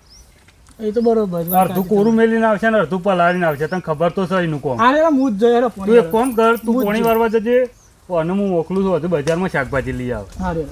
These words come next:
Speaker 2: ભૂરા, આપણા તું છે ને ખેતરમાં જે, અ, બજારમાં જઈને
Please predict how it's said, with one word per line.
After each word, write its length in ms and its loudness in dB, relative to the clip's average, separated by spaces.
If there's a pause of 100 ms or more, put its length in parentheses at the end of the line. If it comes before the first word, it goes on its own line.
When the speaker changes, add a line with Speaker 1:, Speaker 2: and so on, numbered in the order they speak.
(340)
Speaker 2:
ભૂરા, 280 2 (640)
આપણા 220 -4
તું 200 -6
છે 80 0
ને 220 -2 (880)
ખેતરમાં 340 -4
જે, 100 0
અ, 260 2
બજારમાં 480 -4
જઈને 300 -2